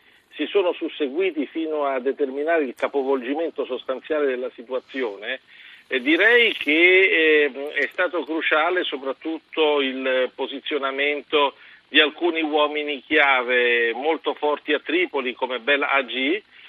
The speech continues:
che è stato ad Istanbul e secondo alcune fonti è passato anche per l'Italia.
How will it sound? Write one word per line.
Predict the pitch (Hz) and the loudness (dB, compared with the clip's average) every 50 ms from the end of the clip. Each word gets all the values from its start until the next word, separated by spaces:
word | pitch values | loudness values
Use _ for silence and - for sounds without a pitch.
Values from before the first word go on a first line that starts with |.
| - - _ | -20 -20 _
che | - 156 156 | 2 2 2
è | - - | 2 2
stato | - 170 160 143 - 147 | 2 2 2 2 2 0
ad | 139 127 | 0 0
Istanbul | 139 139 131 - - - 147 139 143 143 143 151 160 165 165 156 156 151 156 - | 0 -4 -4 -6 -4 -4 -2 -2 -2 -4 -4 -2 -2 -2 0 0 0 0 0 0
e | 151 143 - | -2 -4 -2
secondo | - 147 131 - 175 165 156 156 | -4 -6 -4 -4 -4 -2 0 -2
alcune | 151 147 - 156 165 170 175 | -2 -2 -4 -6 -4 -2 -4
fonti | - - 147 151 143 131 - 156 | -4 -2 -4 -4 -4 -2 -2 -4
è | 135 | -2
passato | - - 135 - - 151 139 127 135 139 135 | -2 -4 -6 -4 -2 -4 -4 -2 -2 -2 -2
anche | 139 139 123 - 139 123 | -2 -4 -4 -6 -4 -4
per | - 131 113 | -2 -4 -4
l'Italia. | 127 131 123 - 139 120 110 107 101 104 107 107 | -4 -6 -2 0 0 0 0 -2 -4 -8 -10 -12